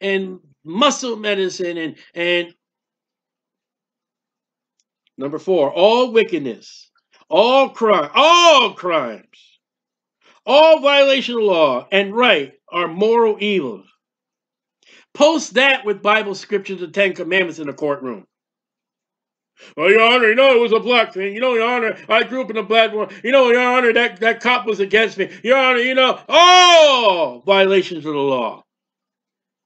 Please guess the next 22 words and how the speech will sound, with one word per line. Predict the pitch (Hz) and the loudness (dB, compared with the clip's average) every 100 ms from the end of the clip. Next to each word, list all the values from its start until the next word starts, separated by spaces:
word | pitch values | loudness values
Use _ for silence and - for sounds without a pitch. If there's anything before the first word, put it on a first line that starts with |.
| _ _ _ _ _ _ _ _ _ _ _ _ _ _ _ _ _ _ _ _ _ _ _ _ _ | _ _ _ _ _ _ _ _ _ _ _ _ _ _ _ _ _ _ _ _ _ _ _ _ _
I | 151 | -8
went | 170 | -8
to | 135 | -4
traffic | 175 160 156 | -2 -2 -4
court | 175 165 | -4 -4
one | 165 165 | -8 -8
time | 175 | -4
and | 175 | -4
the | 156 156 | -6 -8
guy, | - - | -10 -8
"Well, | 202 | -2
you | 247 | 2
know, | 226 | 2
I | 269 | 2
really | 254 254 | 0 -2
had | 214 220 | -2 -2
to | 214 | -2
go | 214 | 0
to | 196 | 0
the | 190 | 0
bathroom." | 233 233 202 196 202 | 0 0 0 -6 -4
And | 196 196 | -4 -6